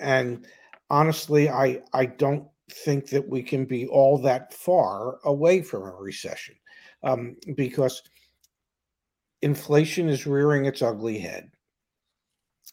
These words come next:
People's dollars don't go as far as they used to. Um, income levels have, have not kept up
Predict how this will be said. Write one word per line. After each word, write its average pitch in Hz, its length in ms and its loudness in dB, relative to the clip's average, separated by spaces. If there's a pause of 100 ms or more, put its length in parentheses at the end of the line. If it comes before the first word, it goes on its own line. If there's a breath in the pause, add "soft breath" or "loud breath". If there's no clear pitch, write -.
(260)
People's 160 440 0
dollars 135 680 4 (360)
don't 139 260 0
go 127 180 2
as 127 120 -2
far 117 320 -2
as 107 100 -8
they 120 120 -4
used 90 420 -12
to. 101 260 -10 (380 loud breath)
Um, 120 480 2 (720 soft breath)
income 156 520 2
levels 131 560 -2
have, 139 520 0
have 131 380 -2
not 135 480 0 (220)
kept - 440 0
up 113 400 -4